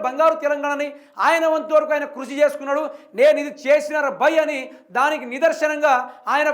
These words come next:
కొన్ని కట్టించి చూపించాడు. ఈరోజు మీకు పరిపాలన చేతగాక, మీరు ప్రజల్ని పరిపాలించే దమ్ము లేక, ఆరు గ్యారెంటీలు అమలు చేసే దమ్ము లేక ఈరోజు మీరు ఏం చేస్తా ఉన్నారు? ఆడ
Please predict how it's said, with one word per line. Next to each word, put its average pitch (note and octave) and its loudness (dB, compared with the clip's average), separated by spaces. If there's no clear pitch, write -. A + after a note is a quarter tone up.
కొన్ని C#4+ -2
కట్టించి D#4+ -2
చూపించాడు. A#3+ -6
ఈరోజు D4 4
మీకు D4 0
పరిపాలన D4+ 2
చేతగాక, D4 2
మీరు D#4 -4
ప్రజల్ని D4 0
పరిపాలించే D4 0
దమ్ము C#4+ -4
లేక, D4+ 2
ఆరు D4+ 4
గ్యారెంటీలు D4 0
అమలు D4 0
చేసే C#4+ -2
దమ్ము C4+ -2
లేక D4+ 2
ఈరోజు C#4 2
మీరు B3+ -2
ఏం C#4+ 4
చేస్తా D4 2
ఉన్నారు? D4 0
ఆడ C4 6